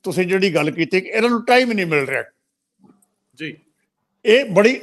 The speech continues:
Speaker 1: ਅਜੀਬ ਗੱਲ ਹੈ। ਦੇਖੋ, ਜਿਹਦੇ ਨਾਲ ਤੁਹਾਡਾ ਨੌਵਾਂ ਦਾ ਰਿਸ਼ਤਾ ਰਿਹਾ ਹੋਵੇ ਤੇ ਦੋ ਦਹਾਕਿਆਂ ਤੋਂ ਬਾਅਦ ਅਲਾਇੰਸ ਰਹੀ ਹੋਵੇ,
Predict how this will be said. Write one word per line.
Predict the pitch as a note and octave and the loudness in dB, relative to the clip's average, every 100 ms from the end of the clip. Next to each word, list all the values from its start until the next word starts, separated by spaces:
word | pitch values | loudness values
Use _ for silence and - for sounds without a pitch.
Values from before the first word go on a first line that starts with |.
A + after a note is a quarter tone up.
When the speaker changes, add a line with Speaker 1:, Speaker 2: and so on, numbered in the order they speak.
| F#3 | -2
Speaker 1:
ਅਜੀਬ | F3+ G#3+ C#3+ | 2 2 2
ਗੱਲ | D3+ A#2 | 0 0
ਹੈ। | D3 | 0
ਦੇਖੋ, | F#3 - A2+ - _ _ _ _ _ _ _ _ _ - | -2 -6 -10 -20 _ _ _ _ _ _ _ _ _ -6
ਜਿਹਦੇ | D#3+ A3 A#3+ | 0 2 4
ਨਾਲ | A#3 A#3 | 2 2
ਤੁਹਾਡਾ | A3+ F3 | 2 2
ਨੌਵਾਂ | D#3+ E3 A#3+ G#3+ G3 F3+ | 4 4 2 2 2 2
ਦਾ | F3 | 2
ਰਿਸ਼ਤਾ | D#3+ D3 F#3 | 0 0 0
ਰਿਹਾ | F#3+ F#3+ | 2 4
ਹੋਵੇ | F#3 F#3 F3+ D3+ - _ _ _ | 2 2 0 -2 -6 _ _ _
ਤੇ | G3 F3+ F3+ | 0 2 2
ਦੋ | D3 C#3 F3 | 0 -2 0
ਦਹਾਕਿਆਂ | F#3 D3 C3+ D#3+ | 0 0 0 -2
ਤੋਂ | E3 E3+ | -2 0
ਬਾਅਦ | E3+ - E3+ | -2 -2 -2
ਅਲਾਇੰਸ | D#3 E3+ E3+ | 0 0 0
ਰਹੀ | F3+ | -2
ਹੋਵੇ, | F3 D3 C3+ A#2 | -2 -2 -6 -10